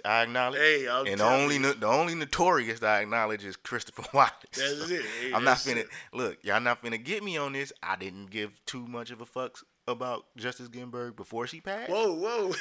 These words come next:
Speaker 2: <laughs>
Speaker 1: I'm not finna pretend to give too much of a fucks after she gone.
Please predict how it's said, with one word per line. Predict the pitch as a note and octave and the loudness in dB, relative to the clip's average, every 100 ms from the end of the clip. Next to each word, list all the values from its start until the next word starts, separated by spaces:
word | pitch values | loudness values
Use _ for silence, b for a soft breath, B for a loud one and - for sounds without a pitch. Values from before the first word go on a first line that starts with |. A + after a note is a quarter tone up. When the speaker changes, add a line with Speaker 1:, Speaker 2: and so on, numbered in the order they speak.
| - | -8
Speaker 2:
<laughs> | - - | -6 0
Speaker 1:
I'm | - A#2 | 2 4
not | B2 - | 4 2
finna | - F3+ F3 | 2 2 2
pretend | - A#3+ - F#3+ E3+ | 2 4 6 6 2
to | D3+ | -2
give | E3 E3 F#3 | 0 2 2
too | F#3+ D#3 | 2 2
much | F#3 - | 0 0
of | F3+ | -4
a | F3+ | -6
fucks | - F3+ - - B B | 2 0 0 -10 B B
after | - - - D3+ | 4 6 6 6
she | - - F#3+ | 6 6 4
gone. | D3+ G#3 F#3 G#2+ | 6 8 8 4